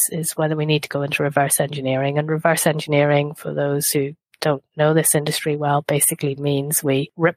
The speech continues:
products apart and actually prove that the invention is used, and whether that is what they call teardowns, opening up devices, or whether it gets into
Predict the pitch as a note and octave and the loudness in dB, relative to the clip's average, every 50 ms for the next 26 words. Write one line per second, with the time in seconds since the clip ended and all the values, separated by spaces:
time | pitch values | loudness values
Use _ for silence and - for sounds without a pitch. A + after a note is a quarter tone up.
0 | _ _ _ - - E3 D#3+ D#3+ - - - C#3 - - F3 D#3+ D#3 D#3+ F#3+ - | _ _ _ 0 2 2 2 2 0 -2 -6 -6 -2 0 2 4 4 2 2 -2
1 | - - D#3+ C#3 C#3+ D3+ D#3 D3 - - - C3+ - - - D3+ C#3 C#3 - - | -2 -2 -2 -2 -2 -6 -10 -8 -6 -6 -6 -4 -4 -4 -4 -4 -4 -6 -6 -4
2 | - - - D#3+ D#3+ E3 E3 F#3+ A3 - - - - - _ _ _ E3+ E3 - | -4 0 2 2 4 4 4 2 2 -2 -6 -8 -10 -12 _ _ _ -4 -4 -4
3 | - _ F3+ F3 F3 E3+ F3 E3+ E3+ - - - F#3 F3+ - - F3+ F3+ F3 F3+ | -4 _ 2 2 4 4 2 0 0 -2 -2 -2 -2 -2 0 0 2 2 2 2
4 | F#3+ G#3 - - - _ D3+ D3+ D#3 D3+ D3+ D3 D3 D3 C#3+ D3 D3+ - - D#3+ | 0 -2 -4 -8 -8 _ -6 0 2 4 4 4 4 4 2 2 2 0 0 -2
5 | D3 C#3+ C#3+ C#3+ D3 - - - - - - D3 - - D3 - - C#3+ C3 - | 0 0 -2 -2 -2 -2 -2 -4 -6 -8 -8 -8 -6 -6 -6 -4 -2 -4 -2 -2
6 | - - E3 D3+ C#3+ D3 D#3+ D#3 D3+ D3+ D#3 D3+ - - D#3 C#3+ - - - D3 | 0 2 2 2 2 2 2 2 2 0 0 -2 -4 -6 -6 -12 -12 -12 -4 -2
7 | D3 D3 - - - F#3 E3+ D#3+ D3 D3 - - - D3 D3 - D3+ C#3+ C#3+ C#3 | 0 0 0 -2 -4 -2 2 2 2 2 2 2 0 0 -2 -2 -6 -6 -4 -4
8 | C3+ C#3+ C#3+ B2+ - D#3 C#3 - - D#3 C#3+ - | -4 -2 -4 -4 -4 -6 -2 -2 -4 -2 -2 -2